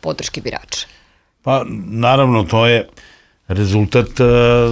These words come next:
Speaker 2: međunarodne politike i svega onoga što su oni radili u proteklom periodu. I, i generalno, e, to koncepta koji je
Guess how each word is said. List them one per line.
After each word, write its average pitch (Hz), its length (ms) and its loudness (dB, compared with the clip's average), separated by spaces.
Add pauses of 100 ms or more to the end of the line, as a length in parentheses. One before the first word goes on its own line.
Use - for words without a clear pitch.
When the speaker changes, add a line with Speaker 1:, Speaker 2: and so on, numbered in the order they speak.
Speaker 2:
međunarodne 110 640 0
politike 104 500 -6 (420)
i 101 80 -4
svega 110 320 0
onoga 110 320 2
što - 200 -4
su - 160 -4
oni 104 220 0
radili 101 500 0 (640)
u 101 100 -4
proteklom 107 460 -2
periodu. 90 460 0 (880)
I, 101 760 0
i 98 480 -2
generalno, 120 800 2
e, 107 540 -6
to 143 160 2
koncepta 135 800 0
koji 110 480 0
je 107 320 0